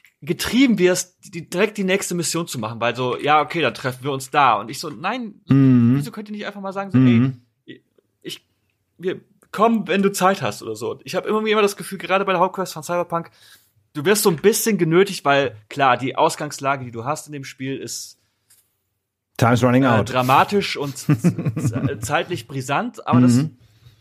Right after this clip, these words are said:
Speaker 1: ich brauch halt auch, ich find's, oder ich weiß es zu schätzen, wenn,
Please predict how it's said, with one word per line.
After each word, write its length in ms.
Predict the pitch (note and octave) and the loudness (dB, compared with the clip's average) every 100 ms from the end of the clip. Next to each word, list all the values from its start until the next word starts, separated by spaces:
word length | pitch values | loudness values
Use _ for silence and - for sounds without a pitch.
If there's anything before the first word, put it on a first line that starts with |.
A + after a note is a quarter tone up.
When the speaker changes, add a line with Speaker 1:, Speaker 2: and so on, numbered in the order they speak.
| _ - | _ -16
Speaker 1:
ich 160 | C#3+ | -12
brauch 260 | - F3 G#3+ | 0 2 4
halt 160 | G#3 - | 2 2
auch, 180 | E3+ - - | -4 -8 -10
ich 120 | - | -2
find's, 180 | G3+ A#2 | -2 0
oder 100 | C3+ | -2
ich 120 | B2 | 2
weiß 180 | C3 D#3 | 2 2
es 120 | - | -4
zu 80 | - | -2
schätzen, 280 | D3 C#3+ C#3 | -2 -2 -4
wenn, 360 | B2+ B2+ A#2 | -2 -4 -10